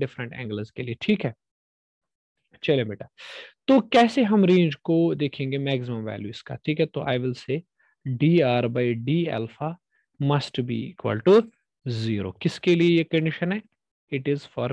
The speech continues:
maximum range, ठीक है ना? याद होगा आप लोगों को कि जब हम किसी भी फंक्शन को मैक्सिमाइज करते हैं तो कैसे करते हैं? Say for example, if this is a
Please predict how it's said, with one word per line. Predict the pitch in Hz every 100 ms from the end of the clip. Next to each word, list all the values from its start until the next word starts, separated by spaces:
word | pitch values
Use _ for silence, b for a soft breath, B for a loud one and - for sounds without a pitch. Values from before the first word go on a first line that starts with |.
| 127
maximum | 120 120 117 113 151 220 233 _ _ _ -
range, | 110 98 98 104 -
ठीक | - 113
है | 190
ना? | 190 196 b b b -
याद | 135 143 165
होगा | 170 175
आप | 175 175
लोगों | 170 156 156
को | 160 160 _ _ -
कि | 151
जब | 139 165 170
हम | 190
किसी | 185 180 -
भी | 185 185
फंक्शन | - 170 160 160
को | 156 165
मैक्सिमाइज | 156 151 175 170 180 175 151 139
करते | - 113 117 123
हैं | 110 110 _ - B B -
तो | 147
कैसे | 156 156 170
करते | 160 120 - 117
हैं? | 110 117 _ -
Say | - 131 127
for | 120 117
example, | 123 120 131 135
if | 123 120
this | 110
is |
a | 120